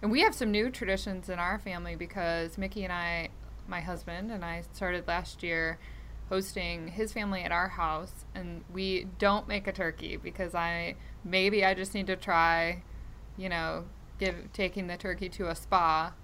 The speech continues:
but I think turkey is boring. So we're making roast and gumbo,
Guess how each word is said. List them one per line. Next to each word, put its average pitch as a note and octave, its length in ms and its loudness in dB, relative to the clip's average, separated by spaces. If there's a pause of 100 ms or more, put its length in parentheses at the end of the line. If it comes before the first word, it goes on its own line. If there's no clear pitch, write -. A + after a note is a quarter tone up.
but F3 340 6 (600)
I F3 400 10
think F3+ 160 -2
turkey F3+ 300 0
is E3+ 80 -4
boring. D#3 420 -2
So G#3 160 0
we're G3 100 6
making G3+ 380 4
roast F3+ 520 2
and E3 220 -2
gumbo, C#4+ 720 0